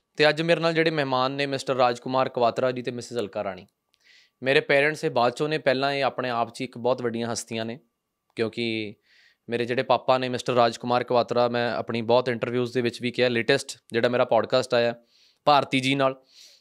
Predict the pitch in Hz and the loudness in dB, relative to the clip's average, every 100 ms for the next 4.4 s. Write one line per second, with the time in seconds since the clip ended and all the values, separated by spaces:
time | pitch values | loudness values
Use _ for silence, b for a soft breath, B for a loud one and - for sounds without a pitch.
0 | - 160 180 190 160 196 196 180 160 151 | -2 2 4 4 4 4 2 4 4 2
1 | - 147 139 143 131 127 143 139 143 143 | 0 -4 -2 -4 -6 -2 -2 -2 -2 -4
2 | - 135 127 143 151 147 143 139 - 120 | -2 -2 0 0 0 -2 -2 -4 -4 0
3 | 120 120 113 - 151 143 120 107 123 143 | 2 2 0 -2 -4 -2 0 0 -2 -4
4 | 151 156 151 | -4 -4 -6